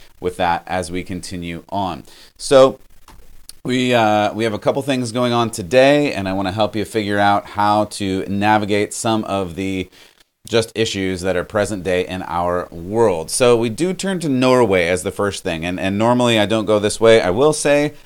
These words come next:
I might have a Norwegian last name. That's really all of the connection to Norway that I have, but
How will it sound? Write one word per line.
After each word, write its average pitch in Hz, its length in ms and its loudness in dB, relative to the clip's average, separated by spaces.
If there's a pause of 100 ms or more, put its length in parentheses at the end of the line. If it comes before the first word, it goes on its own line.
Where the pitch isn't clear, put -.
I - 80 -6
might 156 280 2
have 123 200 4
a 117 60 0
Norwegian 104 500 -2
last 92 300 -2
name. 92 240 -2
That's 107 180 -10
really 117 220 4
all 98 160 4
of 87 80 -2
the 87 80 -2
connection 92 440 -4
to 95 80 -6
Norway 90 440 2
that 85 200 -4
I 73 120 -6
have, 139 420 2 (300)
but 139 320 4